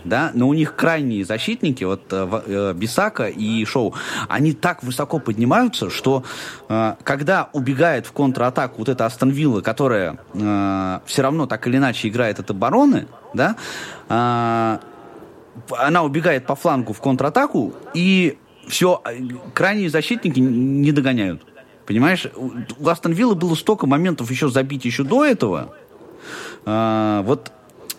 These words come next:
И вот эти вот косячки, да, они, к сожалению, вот сыграют, опять сыграют с Сульшером,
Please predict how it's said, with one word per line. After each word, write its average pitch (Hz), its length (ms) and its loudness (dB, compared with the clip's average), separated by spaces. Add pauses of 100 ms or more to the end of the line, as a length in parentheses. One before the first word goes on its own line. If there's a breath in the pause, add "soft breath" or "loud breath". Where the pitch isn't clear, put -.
(300)
И 170 480 0 (760)
вот 139 160 0
эти 180 160 2
вот 123 160 0
косячки, 202 640 2 (260)
да, 147 420 0
они, 151 480 4
к - 60 -10
сожалению, 120 840 2
вот 107 180 -6
сыграют, 131 480 0
опять 190 300 0
сыграют 120 400 0
с - 60 -14
Сульшером, 113 600 -2